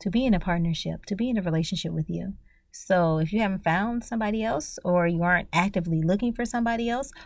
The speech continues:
or what the fuck ever, if you are non-monogamous and practice non-monogamy and have the option to have other romantic, sexual, whatever relationships, then yeah, you're non-monogamous. That's it, boo.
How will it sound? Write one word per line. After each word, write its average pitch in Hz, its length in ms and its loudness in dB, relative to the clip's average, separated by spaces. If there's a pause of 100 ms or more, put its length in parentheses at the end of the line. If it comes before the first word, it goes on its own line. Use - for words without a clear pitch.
or 208 160 10
what 190 400 8
the 196 140 6
fuck 208 340 2
ever, 185 460 2 (240)
if 180 220 2
you 233 440 2 (400)
are 175 120 2
non-monogamous 196 840 4
and 175 180 -2
practice 208 360 0
non-monogamy 175 880 0 (340)
and 185 140 6
have 196 240 8
the 165 160 2
option 185 640 2 (280)
to 175 120 -2
have 160 320 6
other 185 320 4
romantic, 170 520 2
sexual, 165 760 -2
whatever 165 460 4
relationships, 160 840 -2 (180)
then 156 520 6
yeah, 208 400 4 (100)
you're 190 220 0
non-monogamous. 208 800 2 (300)
That's 202 240 -6
it, 208 180 -4
boo. 185 300 0